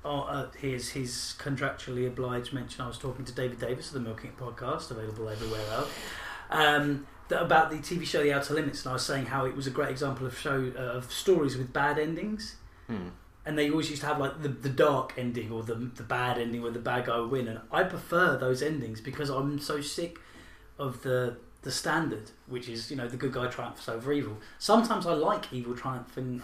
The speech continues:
Speaker 1: over good, and it, it's got, it's all about balance. I like bad endings. I've, I've, um,
Speaker 2: It probably is like an Outer Limits Twilight Zone episode where it's like you <clears throat> have the parallel universe where he's having a conversation in the mirror with the bad version of him, and in the end they swap over.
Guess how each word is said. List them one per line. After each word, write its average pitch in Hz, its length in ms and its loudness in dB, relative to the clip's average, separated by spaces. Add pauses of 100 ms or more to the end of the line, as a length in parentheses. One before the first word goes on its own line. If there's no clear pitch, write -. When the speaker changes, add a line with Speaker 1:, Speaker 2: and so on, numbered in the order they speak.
Speaker 1:
over 123 140 -8
good, 165 280 0
and 123 200 -4 (340)
it, 147 140 -14
it's - 180 -4
got, - 320 0
it's 160 140 -4
all 180 120 2
about 151 260 0
balance. 151 320 4
I 151 120 4
like 196 340 10
bad 117 200 -2
endings. 107 420 -8
I've, 127 180 -2
I've, 147 260 0 (220)
um, 113 300 -6 (400)
Speaker 2:
It - 140 -4
probably 151 240 2
is 123 80 0
like 107 160 4
an 98 60 -2
Outer 95 200 2
Limits 95 320 -4
Twilight - 380 -2
Zone 87 260 -8 (140)
episode 87 400 -10
where 87 120 -4
it's 87 100 -8
like 87 140 -8 (420)
you 240 200 8
<clears throat> - 80 8
have 196 280 8
the 104 80 -2
parallel 104 520 2
universe 90 400 -4
where 87 80 -8
he's 87 100 -8
having 92 160 -6
a 87 40 -10
conversation 87 640 -6
in 85 80 -12
the 90 60 -10
mirror 87 300 -2
with 85 220 -8
the 92 60 -16 (160)
bad 90 300 -2
version 92 280 -6
of 87 80 -12
him, 92 180 -8
and 85 340 -14
in 92 100 -12
the 90 100 -6
end 85 160 -10
they 87 80 -8
swap 87 380 -10
over. 87 320 -6